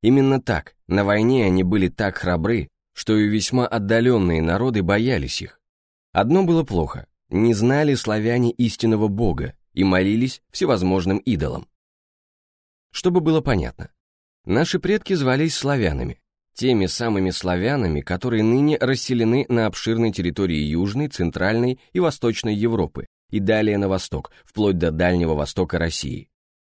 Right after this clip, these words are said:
Считается, что сейчас общая численность славян в мире — триста-триста пятьдесят миллионов человек, и среди них выделяются западные славяне, поляки, чехи, словаки, селезцы и другие, восточные славяне,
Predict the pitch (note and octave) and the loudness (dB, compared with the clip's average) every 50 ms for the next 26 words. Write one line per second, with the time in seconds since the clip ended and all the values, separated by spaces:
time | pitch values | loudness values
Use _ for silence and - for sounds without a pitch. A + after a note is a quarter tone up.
0 | _ _ - - - A#2 - E3+ F3 E3 - D3+ - - C3+ - - A2 F#2+ - | _ _ -8 -6 -4 -2 0 -2 -2 -2 -4 -6 -6 -4 -4 -4 -4 -4 -4 -2
1 | - C#3+ D#3+ - - - C3+ A2+ - - - F#2 F2+ E2+ - - C3 A#2+ - F#2+ | -2 -2 -2 -2 -2 -4 -4 -4 -4 -2 -2 -2 -2 -2 -2 -4 -4 -2 0 0
2 | F2 E2+ D#2+ - - - F2+ F2+ F#2 F2+ E2+ E2 D2+ E2 G2+ - - A2+ E2 C2+ | 0 0 0 -2 -2 -2 0 2 2 2 0 0 0 -2 -2 0 0 -2 -2 -4
3 | - _ _ _ _ - C3 D3 E3+ D#3 - - F3+ D3+ - A#2+ A#2+ G#2+ - - | -6 _ _ _ _ -2 0 0 0 0 -2 -2 -4 -2 -2 -2 -2 -2 -2 -4
4 | G2 D#2 F2+ F2 D#2+ F2 E2 - - A2+ A#2+ - - G#2+ F#2 E2+ E2+ E2 E2+ F2+ | -6 -4 -4 -2 -2 -2 -2 -2 -2 -2 -2 0 0 2 2 2 2 2 0 0
5 | F2+ - - - G#2 G2+ F#2 D2 - - - _ _ _ _ _ _ _ _ - | -2 -4 -4 -4 -2 -2 -2 -4 -6 -10 -16 _ _ _ _ _ _ _ _ -4
6 | A2+ A2 - C3 A#2+ A#2 B2+ C3+ D#3 F3 - - C#3 C3 B2 A#2+ B2 C3 C#3 C#3 | -2 -2 0 0 0 2 2 2 2 0 0 -2 -4 0 2 2 2 4 2 2
7 | - - - B2 - - F#2+ D#2+ F2+ E2 D#2 - F2+ F2 F2+ G#2+ A#2 B2 B2 - | 0 0 -2 -2 -2 -4 -4 -2 0 0 0 0 -2 0 0 2 0 0 0 -2
8 | - C3+ C#3 C#3 C3+ C#3 C#3+ D3 D3 - _ _ _ _ _ - G#2 G2 F#2 F2 | -2 -2 -2 0 0 0 -2 -2 -4 -8 _ _ _ _ _ -4 -2 0 0 2
9 | F2+ F#2 G2+ A#2+ - - C#3 C3+ - - - - G2 G#2 A2 - - C#3+ B2+ - | 0 0 0 -2 -2 -4 -4 -4 -4 -4 -2 0 0 0 -2 -2 -4 -6 -6 -4
10 | - F#2+ F2 E2+ E2 F2+ F#2+ G2+ - - B2+ B2 - - - - - G#2 F#2+ E2+ | -2 -2 -2 0 0 0 -2 -2 -2 -2 -4 -4 -4 -8 -12 -6 -2 0 2 2
11 | E2 F#2 A2 - - - C#3 - - C3+ A#2+ B2 C3+ C3 A2 F2+ C#2+ B1+ - - | 2 0 -2 -4 -6 -6 -4 -4 -2 -2 0 0 0 0 0 -2 -4 -4 -8 -14
12 | _ _ _ _ _ _ - - A#2 C3+ C3 - - G#2 F2+ E2 - - G2 G#2 | _ _ _ _ _ _ -2 0 2 2 2 0 -2 -2 -2 -2 -2 0 0 0
13 | G#2+ G2+ - A#2+ A#2+ B2 B2+ B2+ B2+ C#3 D3+ D3+ D3 | 0 0 0 0 0 0 0 0 0 0 -2 -2 -6